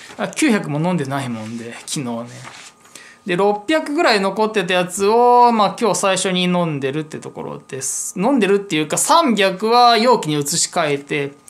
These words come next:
で、残り三百を朝飲んでるってとこですね。まあ、それ入れてるんで、合わせて九百ってところです。あと、固形物が海苔十五枚。これ黒海苔ですね。で、夏目八十個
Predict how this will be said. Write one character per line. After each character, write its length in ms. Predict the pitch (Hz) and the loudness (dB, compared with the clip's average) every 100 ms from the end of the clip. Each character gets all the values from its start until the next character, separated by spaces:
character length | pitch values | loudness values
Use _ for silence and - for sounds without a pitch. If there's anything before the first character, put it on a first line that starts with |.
| - - - - - - | -18 -16 -14 -16 -12 -4
で、 80 | |
残 240 | 226 233 269 | 0 0 0
り 100 | 269 | 0
三 260 | 262 240 | 2 2
百 280 | 175 180 214 | 2 0 0
を 140 | 196 165 | 0 0
朝 240 | - 127 | -2 -4
飲 160 | 127 127 | -6 -10
ん 80 | |
で 60 | 120 | -12
る 80 | - | -16
っ 40 | |
て 140 | - - | -16 -18
と 100 | - | -16
こ 100 | - | -14
で 100 | - | -12
す 140 | - | -14
ね。 160 | 147 - - _ - _ _ _ _ _ _ - - - - - | -16 -20 -20 _ -20 _ _ _ _ _ _ -12 -12 -14 -20 -6
ま 120 | 247 | -2
あ、 20 | - | 0
そ 100 | 254 | 0
れ 100 | 262 | 2
入 80 | |
れ 140 | 254 269 | 0 2
て 80 | 262 | 2
る 140 | 196 | 2
ん 140 | 180 | 2
で、 440 | 185 220 208 208 202 | 4 6 6 2 0
合 260 | 180 190 202 | -8 -4 0
わ 140 | 202 | 0
せ 120 | 180 | 0
て 160 | 156 151 | -4 -4
九 180 | 180 139 | -4 -4
百 260 | 147 180 | -4 -4
っ 20 | |
て 120 | 175 123 | -6 -6
と 120 | - | -10
こ 120 | 76 | -12
ろ 100 | - | -12
で 160 | - 139 | -12 -10
す。 140 | - 269 | -2 0
あ 80 | |
と、 220 | 285 208 185 | 2 2 2
固 160 | 220 | 0
形 180 | 311 277 | 2 2
物 260 | 208 185 240 | 2 2 4
が 220 | 247 240 | 4 4
海 140 | 208 | 4
苔 220 | 214 233 | 2 0
十 200 | 170 190 | 0 0
五 120 | 185 180 | 2 4
枚。 320 | 180 196 202 | 2 2 -4
こ 100 | 226 | -4
れ 60 | 226 | -4
黒 200 | 220 190 | -2 -2
海 100 | 175 | 0
苔 120 | 160 | -2
で 100 | 151 | -2
す 120 | 151 147 | -6 -8
ね。 200 | 135 - - - - - | -12 -14 -20 -20 -18 -4
で、 120 | 233 | 0
夏 340 | 233 233 262 | 2 2 0
目 140 | 262 262 | 0 2
八 400 | - 220 240 208 | 0 0 0 0
十 360 | 220 214 214 | 2 4 4
個 420 | 208 - 131 - | 0 -6 -8 -8